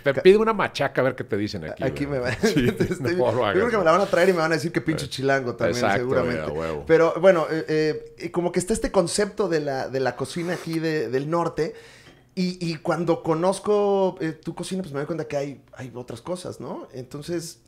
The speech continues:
Speaker 2: eh, creo que también ha sido como una, una labor tuya de, de abrir un poco los ojos, de miren, esta es la cocina del norte, chinga, ¿no?
Speaker 1: Tenemos otro restaurante que se llama Paso del Norte,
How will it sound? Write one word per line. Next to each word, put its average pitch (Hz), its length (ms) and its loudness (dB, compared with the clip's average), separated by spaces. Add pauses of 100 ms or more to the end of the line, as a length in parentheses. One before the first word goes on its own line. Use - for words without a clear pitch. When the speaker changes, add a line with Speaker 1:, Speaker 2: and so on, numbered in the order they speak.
(180)
Speaker 2:
eh, 127 320 -2
creo 135 140 -6
que 175 80 -8
también 139 320 -4
ha 156 40 -6
sido 156 200 -4
como 120 240 -6
una, 147 220 -4
una 143 140 -6
labor 139 280 0
tuya 143 320 -2
de, 107 220 -2
de 98 340 -6
abrir 117 280 -2
un 139 100 -8
poco 143 200 -4
los 135 220 -4
ojos, 123 340 -4 (360)
de 98 80 -4
miren, 98 240 -6
esta 180 160 -10
es 185 40 -4
la 160 120 -6
cocina 123 320 -6
del 85 140 -10
norte, 123 300 -10
chinga, - 300 -14
¿no? - 320 -18 (100)
Speaker 1:
Tenemos 127 300 2
otro 156 180 0
restaurante 120 500 -2
que 101 120 -8
se 104 100 -6
llama 110 240 -8
Paso 117 280 0
del 87 100 -4
Norte, 98 320 -4